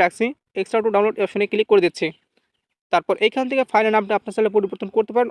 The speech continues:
অথবা এখান থেকে টিক মার্কে ক্লিক করে দেবেন। তবে সেক্ষেত্রে কিন্তু এখান থেকে এক্সট্রাক্ট হয়ে যাবে। এরপর এখান থেকে আপনারা বেরিয়ে আসবেন। বেরিয়ে আসার পর একদম উপর দিকে আপনারা চলে যাবেন। তবে সেই ক্ষেত্রে দেখতে পাচ্ছেন এলআই আদর নৈরিত, এখান থেকে আরেকটা ফাইল হয়ে গেছে, তো সেখানে ক্লিক করে দেবেন।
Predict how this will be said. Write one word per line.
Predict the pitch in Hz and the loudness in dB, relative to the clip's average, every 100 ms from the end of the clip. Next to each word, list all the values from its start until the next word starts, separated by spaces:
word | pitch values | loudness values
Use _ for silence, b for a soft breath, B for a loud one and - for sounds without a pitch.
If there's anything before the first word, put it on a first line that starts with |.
| - | -6
অথবা | 240 247 | -4 -4
এখান | 214 196 | -2 -2
থেকে | 208 - | -4 -4
টিক | 214 233 | -6 -6
মার্কে | - 226 | -4 -4
ক্লিক | 226 - | -6 2
করে | 233 175 | 2 4
দেবেন। | 160 - _ _ _ _ _ _ _ | 0 -2 _ _ _ _ _ _ _
তবে | 175 170 | -6 -2
সেক্ষেত্রে | 214 262 254 | -2 -2 -4
কিন্তু | 262 247 | -4 -4
এখান | 254 | -4
থেকে | 254 - | -2 -2
এক্সট্রাক্ট | 190 - 240 | -2 -4 0
হয়ে | 226 185 | 2 4
যাবে। | 160 156 - _ _ _ _ | 2 0 -6 _ _ _ _
এরপর | 240 233 262 240 | -4 -2 -2 -2
এখান | 202 233 | -2 0
থেকে | 202 170 | 0 2
আপনারা | 214 208 | 0 2
বেরিয়ে | 226 190 | 2 2
আসবেন। | 160 160 165 - _ _ _ _ - | 2 -2 -6 -16 _ _ _ _ 0
বেরিয়ে | 208 240 | 2 2
আসার | 254 247 | 0 2
পর | 247 190 | 0 2
একদম | 180 185 180 | -2 -2 -2
উপর | 202 185 | 0 0
দিকে | 190 180 | 0 -2
আপনারা | 170 175 | 0 0
চলে | 240 214 | 4 4
যাবেন। | 165 220 214 | 2 0 -2
তবে | 180 175 | -2 0
সেই | 208 | 0
ক্ষেত্রে | 240 240 233 | 2 2 2
দেখতে | 226 | 2
পাচ্ছেন | 226 - 240 196 | -4 -4 -2 0
এলআই | 190 180 | 2 2
আদর | 190 233 | 0 2
নৈরিত, | 196 208 - - | 4 4 2 -4
এখান | 190 233 226 | -2 -2 -2
থেকে | 208 | -2
আরেকটা | 196 190 220 | -2 -2 -2
ফাইল | 226 220 | 0 2
হয়ে | 208 | 2
গেছে, | 180 165 170 _ _ _ _ _ - | 2 -2 -6 _ _ _ _ _ -10
তো | - | -2
সেখানে | 214 247 233 | 0 0 -2
ক্লিক | 247 - | -2 2
করে | 202 | 2
দেবেন। | 180 | 2